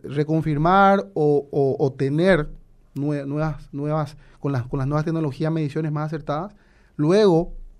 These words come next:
ir a la, a la, a la, digamos, a la, a la exploración mismo y finalmente a la explotación. Pero en este momento, eh, como que falta un poquito para,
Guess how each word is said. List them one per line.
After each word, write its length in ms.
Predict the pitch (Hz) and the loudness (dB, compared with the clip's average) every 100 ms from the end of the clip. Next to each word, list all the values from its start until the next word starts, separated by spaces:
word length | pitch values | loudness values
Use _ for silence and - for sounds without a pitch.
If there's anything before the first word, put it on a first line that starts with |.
| - | -10
ir 180 | 143 139 | -4 0
a 80 | 151 | 0
la, 80 | - | 0
a 120 | 139 | 0
la, 160 | 135 123 | 0 -2
a 100 | - | -4
la, 140 | 131 123 - _ | -6 -8 -18 _
digamos, 300 | - 123 135 | -6 -4 -2
a 20 | 139 | -2
la, 100 | 139 | -6
a 140 | 131 | -4
la 60 | 135 | -4
exploración 400 | 127 127 120 143 | -2 -4 -2 -2
mismo 340 | 151 156 185 - _ _ _ _ - | -2 -2 -6 -10 _ _ _ _ -6
y 160 | 151 | -4
finalmente 460 | 160 151 143 139 143 | -2 -4 -4 -4 -4
a 40 | |
la 80 | 156 | -4
explotación. 420 | 151 147 127 127 | -6 -8 -8 -6
Pero 140 | 120 143 | -4 -2
en 60 | |
este 140 | 151 151 | -4 -2
momento, 640 | 165 175 170 185 151 139 | -2 -2 -2 -2 -2 -6
eh, 200 | 135 117 - - - - - | -12 -12 -14 -16 -20 -20 -10
como 200 | - 151 | -2 -2
que 100 | 151 | -2
falta 260 | 131 165 196 | 0 2 2
un 100 | 180 | 2
poquito 380 | 160 - 165 165 | -2 -4 -4 -2
para, 260 | 165 147 | 0 0